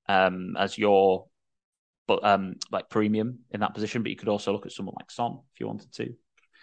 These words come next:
But I, I, I worry about his minutes still. Um, but the other midfield premium kind of needs to be the person you're considering for captaincy, unless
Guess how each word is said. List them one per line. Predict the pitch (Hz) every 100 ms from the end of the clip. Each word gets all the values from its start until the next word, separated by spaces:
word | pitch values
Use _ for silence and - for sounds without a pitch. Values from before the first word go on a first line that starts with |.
| - _ -
But | -
I, | 95 - -
I, | - -
I | 90
worry | - 95
about | 92 -
his | -
minutes | 104 -
still. | - 107 104 - - - -
Um, | 110 104 101 104
but | 123 - 117
the | 120
other | 117
midfield | 110 107 107 - 110 104 - _
premium | - 110 107 101
kind | - 104
of | 104
needs | 104
to | -
be | 104
the | 104
person | 104 101 104
you're |
considering | - 104 104
for | 101
captaincy, | - - - 113 113 117
unless | 127 135 135 -